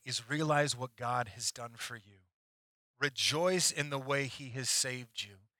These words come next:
and let that appreciation and the love that arises out of that revisiting propel you, compel you to reach people on his behalf."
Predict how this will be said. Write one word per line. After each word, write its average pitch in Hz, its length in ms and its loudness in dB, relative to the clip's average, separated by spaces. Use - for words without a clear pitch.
and 139 140 -2
let 156 300 4
that 151 140 8
appreciation 139 1000 2
and 131 180 -8
the 131 80 2
love 151 520 8
that 143 120 2
arises 131 720 6
out 143 200 0
of 147 180 -4
that 147 260 6
revisiting 127 720 -2
propel 160 520 0
you, 117 280 -10
compel 175 680 -2
you 101 320 -20
to 139 100 -10
reach 135 360 -2
people 113 320 -16
on 117 100 -6
his 107 160 -8
behalf." 104 420 -12